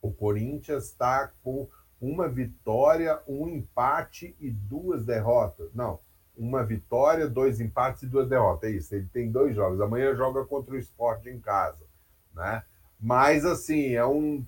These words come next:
time que, mesmo fazendo uma campanha muito, muito ruim, é um timezinho que o Fluminense vai jogar no Maracanã. Os quatro, os próximos quatro jogos do Fluminense pelo Brasileiro vão ser no Maracanã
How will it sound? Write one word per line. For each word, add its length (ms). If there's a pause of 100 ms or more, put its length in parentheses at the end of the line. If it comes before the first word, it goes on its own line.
time 400
que, 160
mesmo 560
fazendo 320
uma 120
campanha 460
muito, 400
muito 500
ruim, 520
é 80
um 100
timezinho 720 (460)
que 100
o 680
Fluminense 840 (440)
vai 260
jogar 320
no 60
Maracanã. 420
Os 220 (120)
quatro, 400
os 140
próximos 520
quatro 420
jogos 320
do 100
Fluminense 400 (340)
pelo 280
Brasileiro 600
vão 200
ser 180
no 80
Maracanã 640